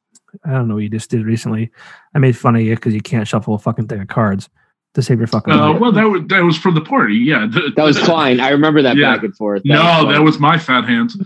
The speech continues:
Speaker 1: Yeah, so
Speaker 2: Um,
Speaker 1: you got
Speaker 2: yeah.
Speaker 1: fat hands,
Speaker 2: Try
Speaker 1: Kieran.
Speaker 2: and shuffle ten cards. It was ten cards. Try and give him a shuffle. It's not easy, buddy.
Speaker 3: Dude, he already has them here.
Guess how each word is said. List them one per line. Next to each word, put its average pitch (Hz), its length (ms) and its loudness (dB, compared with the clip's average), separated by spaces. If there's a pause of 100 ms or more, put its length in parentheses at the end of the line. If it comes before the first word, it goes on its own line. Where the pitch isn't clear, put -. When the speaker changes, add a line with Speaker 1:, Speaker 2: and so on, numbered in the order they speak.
(100)
Speaker 1:
Yeah, 113 300 2
so 127 240 2
Speaker 2:
Um, 117 300 -2
Speaker 1:
you 147 100 -4
got 156 160 4
Speaker 2:
yeah. - 60 -2
Speaker 1:
fat 147 180 2
hands, 143 300 4
Speaker 2:
Try 208 540 4
Speaker 1:
Kieran. 214 180 -2
Speaker 2:
and 170 120 2
shuffle 180 640 -4
ten 151 380 -6
cards. - 640 -14 (160)
It 120 60 -14
was 143 220 -12
ten 165 280 -8
cards. 147 280 -14 (380)
Try 226 320 -8
and 208 160 0
give 175 140 -6
him 170 100 -8
a 160 60 -6
shuffle. - 500 -12 (300)
It's - 520 -14
not 185 220 -10
easy, 160 280 -8
buddy. - 260 -20 (400)
Speaker 3:
Dude, 151 160 2
he 139 100 4
already 151 220 4
has 143 180 0
them 123 140 -2
here. 117 340 -4